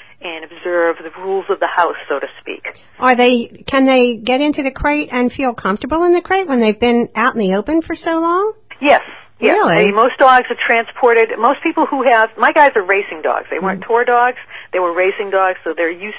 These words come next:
Speaker 1: to getting in dog boxes and traveling all over the country.
Speaker 2: Oh, okay. So that
Speaker 1: Okay.
Speaker 2: was, that was
Speaker 1: Um,
Speaker 2: good.
Speaker 1: but basically, we do that, and then we start bringing them out, you know,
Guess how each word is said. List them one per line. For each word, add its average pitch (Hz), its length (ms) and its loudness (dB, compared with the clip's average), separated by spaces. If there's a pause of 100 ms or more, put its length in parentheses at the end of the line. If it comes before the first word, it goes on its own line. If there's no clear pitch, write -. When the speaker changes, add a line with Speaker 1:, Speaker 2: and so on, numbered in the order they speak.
Speaker 1:
to 196 80 -12
getting 180 280 -6
in 175 200 -6 (420)
dog 196 280 2
boxes 185 560 0 (100)
and 165 140 -12
traveling 170 520 -2 (300)
all 180 220 2
over 170 180 -4
the 160 80 -6
country. - 400 -10 (100)
Speaker 2:
Oh, 185 320 -4
okay. 160 380 -8 (120)
So 170 200 -8
that 196 220 -4
Speaker 1:
Okay. 160 140 0
Speaker 2:
was, - 100 -12
that 175 120 -6
was 170 160 -8
Speaker 1:
Um, 180 220 2
Speaker 2:
good. 170 220 -6 (640)
Speaker 1:
but 208 340 0
basically, 233 460 0
we 220 120 -6
do 233 300 -2
that, 214 240 4
and 190 140 -4
then 190 180 -2
we 196 180 -8
start 185 380 0 (400)
bringing 208 340 -4
them 196 160 -2
out, 175 340 0 (460)
you 202 80 -6
know, 160 300 -6